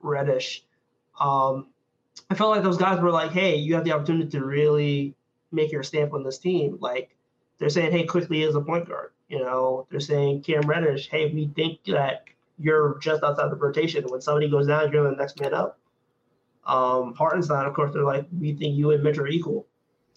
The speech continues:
And you offer things that Mitch doesn't, and Mitch offers things that you don't. But, like, when Mitch goes down or when Mitch has foul trouble, we can expect you to take the load and do what you need to do. So I feel like a lot of the guys got empowered tonight, even if it wasn't the best result.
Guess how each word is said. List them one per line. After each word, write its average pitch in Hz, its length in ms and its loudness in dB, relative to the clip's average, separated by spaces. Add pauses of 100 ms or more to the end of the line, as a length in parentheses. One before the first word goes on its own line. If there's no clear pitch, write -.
(300)
And 131 260 -2
you 151 220 0
offer 147 300 2
things 143 220 2
that 147 100 2
Mitch 135 240 -4
doesn't, 139 280 -2
and 127 80 -2
Mitch 127 140 -4
offers 135 240 -2
things 143 200 -2
that 180 100 -12
you 143 140 -4
don't. 135 420 -2
But, 143 160 -2
like, 135 300 -2
when 131 200 -2
Mitch 131 240 -4
goes 135 220 0
down 156 280 0
or 139 160 2
when 135 160 0
Mitch 135 140 -4
has 139 140 -2
foul 151 240 2
trouble, 143 460 0 (300)
we 151 340 -2
can 160 300 0
expect 151 400 -2
you 147 100 0
to 147 100 -6
take 147 200 -4
the 143 80 0
load 151 320 2
and 135 140 2
do 139 140 -2
what 139 140 -2
you 135 80 -10
need 139 160 -8
to 139 80 -14
do. 175 320 -2 (880)
So 160 200 2
I 156 40 0
feel 180 140 4
like 175 100 6
a 160 80 2
lot 160 200 4
of 175 60 2
the 175 80 2
guys 143 520 2
got 147 240 0
empowered 135 440 0
tonight, 139 460 0 (500)
even 160 300 4
if 143 80 4
it 151 80 2
wasn't 143 280 2
the 139 60 0
best 135 200 -2
result. 131 460 2